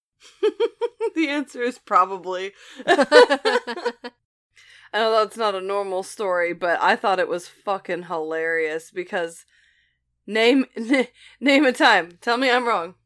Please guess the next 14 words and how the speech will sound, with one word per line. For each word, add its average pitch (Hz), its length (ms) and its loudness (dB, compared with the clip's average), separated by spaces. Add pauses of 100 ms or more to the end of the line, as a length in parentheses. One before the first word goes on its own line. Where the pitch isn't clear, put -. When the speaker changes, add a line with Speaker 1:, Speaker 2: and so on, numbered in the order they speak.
(400)
Speaker 1:
Where's 214 300 -4
the 226 180 -4
lie? 208 500 -2
<laughs> - 80 -4 (1400)
Speaker 2:
I 226 240 -2
have 262 220 -8
never 285 360 -6
seen 311 280 -8
a 294 100 -8
dead 240 340 -8
bird 226 240 -8
on 214 200 -8
the 202 120 -10
floor. 170 580 -14